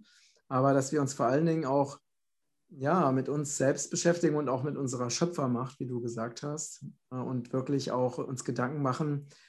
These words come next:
was können wir denn konkret für die Heilung unserer Erde tun, ne? Was können wir konkret für die Heilung unserer Gesellschaft tun? Was können wir tun, um das Leiden auf der Welt zu lindern,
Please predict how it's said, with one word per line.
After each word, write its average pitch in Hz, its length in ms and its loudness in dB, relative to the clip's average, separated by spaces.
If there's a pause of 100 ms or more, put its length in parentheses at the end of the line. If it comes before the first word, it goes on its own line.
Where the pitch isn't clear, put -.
(140)
was 143 220 0
können 147 320 4
wir 139 120 6
denn 127 200 2
konkret 143 520 0
für 143 140 -4
die 127 160 0
Heilung 135 400 2
unserer 127 360 -2
Erde 117 340 -2
tun, 131 400 0
ne? 160 180 -2 (400)
Was 120 160 -4
können 139 180 2
wir 131 120 2
konkret 143 420 2
für 143 140 -2
die 127 140 2
Heilung 135 300 4
unserer 127 280 0
Gesellschaft 131 640 2
tun? 151 480 -2 (640)
Was 135 260 0
können 143 260 6
wir 139 140 4
tun, 156 280 2
um 135 120 4
das 127 180 2
Leiden 151 380 6
auf 147 160 2
der 139 160 0
Welt 143 320 4
zu - 320 -2
lindern, 151 720 0